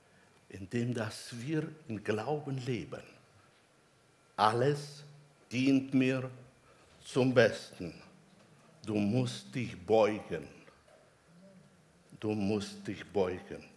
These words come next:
Auf dem ist auch gegründet das Wort. Das Wort. Das Gesetz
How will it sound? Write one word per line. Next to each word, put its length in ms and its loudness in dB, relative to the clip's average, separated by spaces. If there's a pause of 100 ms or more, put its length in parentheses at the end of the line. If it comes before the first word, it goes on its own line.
(960)
Auf 260 0
dem 380 4
ist 340 -6
auch 300 2
gegründet 840 -4 (1500)
das 320 -4
Wort. 500 -2 (1500)
Das 260 -6
Wort. 460 -2 (2250)
Das 260 6
Gesetz 800 2